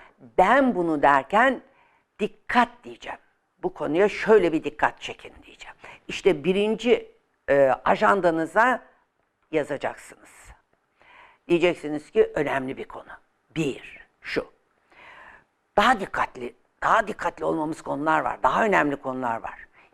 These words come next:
İkinci ajandanıza çok önemli yazacaksınız. En başına. O ajandanın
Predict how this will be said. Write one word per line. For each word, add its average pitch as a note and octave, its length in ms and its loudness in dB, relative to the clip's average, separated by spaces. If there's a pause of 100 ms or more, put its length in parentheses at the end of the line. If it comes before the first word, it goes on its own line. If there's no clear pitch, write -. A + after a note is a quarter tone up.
İkinci B3+ 720 -2 (680)
ajandanıza C#3+ 920 0 (500)
çok - 240 0
önemli A2+ 420 -2
yazacaksınız. - 840 -18 (460)
En D#3+ 200 4
başına. - 340 -8 (720)
O A#3+ 120 6 (120)
ajandanın C#3+ 720 0